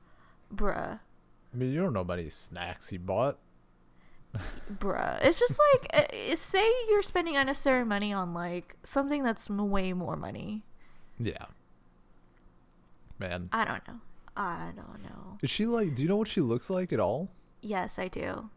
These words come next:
Speaker 2: Is she hot?
Speaker 1: No.
Speaker 2: No?
Speaker 1: No. I was like,
Speaker 2: Okay.
Speaker 1: s-, I'm not trying to be mean or anything, but they're just, uh, it's weird. It's a strange couple. They don't seem e-,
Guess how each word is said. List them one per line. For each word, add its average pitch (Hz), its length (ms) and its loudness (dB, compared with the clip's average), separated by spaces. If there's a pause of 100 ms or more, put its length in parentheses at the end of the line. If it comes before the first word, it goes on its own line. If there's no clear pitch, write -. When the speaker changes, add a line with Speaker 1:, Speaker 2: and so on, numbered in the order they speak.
(120)
Speaker 2:
Is 113 80 -4
she 131 160 2
hot? 107 540 -2 (220)
Speaker 1:
No. 202 460 -2 (400)
Speaker 2:
No? 156 560 4 (640)
Speaker 1:
No. 185 400 -2 (2000)
I 262 140 10
was 359 220 2
like, - 280 2
Speaker 2:
Okay. 110 260 2
Speaker 1:
s-, 151 100 -2 (100)
I'm 311 240 10
not 523 200 0
trying 440 280 2
to 269 80 -2
be 214 160 -2
mean 185 320 -4
or 165 80 -6
anything, 190 480 -6
but - 240 -8
they're 285 240 0
just, - 460 -8 (960)
uh, - 80 -10 (100)
it's 269 680 -8
weird. 220 580 0
It's - 220 0
a 302 80 2
strange 302 580 0
couple. - 480 -2
They 254 160 4
don't 320 420 -2
seem 311 280 0
e-, 294 160 -8